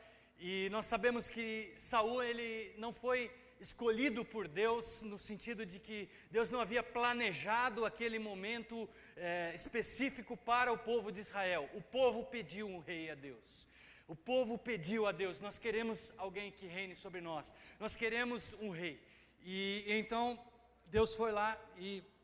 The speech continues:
abençoou a Saul, mas não havia, é, não, não foi um homem que foi escolhido no sentido de que havia um plano de Deus ali, de que o, de que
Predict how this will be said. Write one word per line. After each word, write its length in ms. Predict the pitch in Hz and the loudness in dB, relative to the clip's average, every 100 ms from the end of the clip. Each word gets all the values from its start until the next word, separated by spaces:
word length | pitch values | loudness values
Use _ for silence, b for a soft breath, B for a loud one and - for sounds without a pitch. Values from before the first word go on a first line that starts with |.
| _ _ _ _ _ | _ _ _ _ _
abençoou 800 | 135 131 190 - 220 220 233 - | -16 -8 -6 -2 2 4 4 0
a 80 | 196 | -8
Saul, 400 | - 214 226 233 | -4 -2 -2 -4
mas 380 | 208 190 - - B B | -6 -6 -8 -12 B B
não 180 | 196 233 | -4 2
havia, 380 | 226 175 240 247 220 - | 2 2 4 6 4 -2
é, 220 | 185 185 | 2 2
não, 180 | 196 208 - | 2 -4 -4
não 140 | 214 | -4
foi 180 | 208 233 | 0 2
um 140 | 240 226 | 2 2
homem 300 | 233 233 226 | 2 0 -4
que 120 | - | -6
foi 340 | 226 240 220 B B - | 0 0 0 B B -12
escolhido 680 | - - 233 220 240 202 233 | -12 -2 0 2 0 0 -2
no 140 | 226 | -4
sentido 480 | - 214 202 226 226 | -4 -6 -4 -4 -4
de 100 | 202 | -8
que 220 | - 226 | -2 0
havia 260 | 214 196 233 | 2 2 -2
um 80 | 226 | -2
plano 540 | - 233 247 262 254 | -4 0 0 0 -2
de 140 | 190 | -4
Deus 340 | 196 226 220 214 | 2 6 6 4
ali, 320 | 208 202 165 B B | -2 -4 -6 B B
de 80 | 143 | -12
que 160 | - 208 | -4 -4
o, 160 | 202 | -4
de 160 | 160 170 | -8 -8
que 360 | 208 208 196 | -6 -2 -2